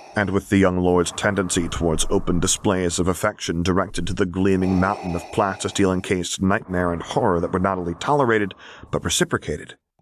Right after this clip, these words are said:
there could be no doubt about the fact that it was genuine. Lars liked Lord Vader, and Lord Vader liked Lars. It took a very specific kind of person for both those phrases to ring true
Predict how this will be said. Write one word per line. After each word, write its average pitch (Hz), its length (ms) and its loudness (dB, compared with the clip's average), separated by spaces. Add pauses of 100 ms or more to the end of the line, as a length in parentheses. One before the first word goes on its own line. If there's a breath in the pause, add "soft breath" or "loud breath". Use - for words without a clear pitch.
(120)
there 90 140 -2
could 87 100 -2
be 87 120 4
no 87 160 2
doubt 101 340 -2
about 90 180 -2
the 92 80 -6
fact - 440 -4
that 92 100 0
it 92 60 -2
was 92 100 -2
genuine. 95 500 0 (600)
Lars 95 360 2
liked 107 300 0
Lord 90 220 2
Vader, 92 320 -2
and 98 280 -4
Lord 80 240 0
Vader 87 260 0
liked 92 260 0
Lars. 107 520 0 (640)
It 117 100 0
took 117 140 -4
a 110 60 4
very 107 260 0
specific - 640 0
kind 101 260 -2
of 95 140 -8
person 104 540 0
for 101 120 -2
both 90 340 2
those 85 240 0
phrases 90 440 -2
to 92 120 0
ring 90 240 0
true 113 360 2